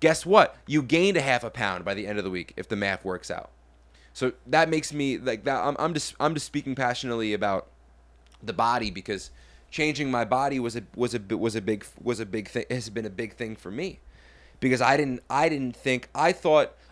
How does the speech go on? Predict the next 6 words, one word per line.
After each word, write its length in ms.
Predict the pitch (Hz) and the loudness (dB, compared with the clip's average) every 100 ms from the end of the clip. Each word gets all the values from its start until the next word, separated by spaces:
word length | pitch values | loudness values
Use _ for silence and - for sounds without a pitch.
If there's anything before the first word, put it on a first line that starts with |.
| - | -4
I 140 | 160 196 | 4 4
was 160 | 143 | 4
so 340 | - 170 175 202 | 0 4 6 6
addicted 680 | 143 - 160 - 127 98 - - - | 0 -2 -4 0 0 0 -4 -14 -6
to 120 | 127 | -6
food 520 | - - 127 127 160 | -4 0 2 2 -2